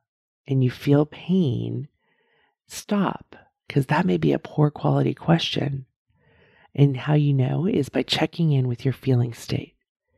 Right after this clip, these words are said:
Do you feel shame or do you feel compassion? If you feel shame, what do you need to fill yourself up?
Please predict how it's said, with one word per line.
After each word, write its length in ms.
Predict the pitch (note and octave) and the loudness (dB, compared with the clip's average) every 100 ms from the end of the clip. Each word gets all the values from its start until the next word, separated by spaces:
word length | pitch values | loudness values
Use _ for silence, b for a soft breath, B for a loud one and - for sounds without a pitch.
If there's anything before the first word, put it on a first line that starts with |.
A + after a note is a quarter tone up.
| _ | _
Do 100 | - | 6
you 60 | C#3 | 6
feel 180 | - C3 | 6 -4
shame 580 | - - A#2+ C#3+ G3 F#3 | -2 -2 0 0 2 0
or 60 | |
do 100 | D#3 | -2
you 60 | C#3+ | -2
feel 140 | D#3 | -2
compassion? 720 | - D#3 E3 F3+ - - D#3 - _ _ _ _ _ _ _ _ _ _ _ _ _ _ _ - | 0 -2 0 -2 0 -4 -6 -14 _ _ _ _ _ _ _ _ _ _ _ _ _ _ _ -4
If 140 | D3+ | 0
you 80 | E3 | 0
feel 220 | - D#3+ | 2 0
shame, 600 | C#3+ - E3+ C#3+ B2 A#2+ - | 0 0 0 2 -2 -6 -10
what 360 | C3 C3+ E3 F#3+ | -4 0 0 0
do 140 | - | -2
you 200 | F3 F#3 | 2 2
need 360 | E3 C3 B2+ - | 4 2 0 -4
to 80 | C3+ | -4
fill 240 | - C3 | 2 4
yourself 480 | B2 B2+ - A2+ - | 4 0 -2 -2 0
up? 320 | - - _ | 0 -2 _